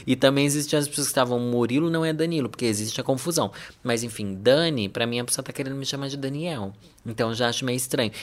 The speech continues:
Mas tem uma amiga minha que, inclusive, ela é a Daniela, e eu chamo ela de Dani também.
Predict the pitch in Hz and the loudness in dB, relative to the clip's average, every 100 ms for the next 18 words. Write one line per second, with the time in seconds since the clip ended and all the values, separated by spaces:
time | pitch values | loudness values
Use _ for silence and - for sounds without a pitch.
0 | - - 120 - 127 131 120 113 113 113 | -12 -6 -4 -2 -2 0 -2 -2 -2 -2
1 | 113 110 123 113 - 107 104 104 104 104 | -6 -6 -6 -6 -4 -6 -2 -2 0 -2
2 | 107 104 - _ _ _ _ _ _ - | -2 -4 -12 _ _ _ _ _ _ -10
3 | - 107 107 104 98 98 104 98 98 98 | -4 0 4 4 4 0 -2 0 2 2
4 | 104 117 117 131 143 92 101 92 95 - | 0 0 0 0 0 -2 -2 -4 -4 -4
5 | 95 98 95 101 98 101 113 104 101 98 | -4 -2 -2 -4 0 0 0 -4 -4 -4
6 | 131 | -4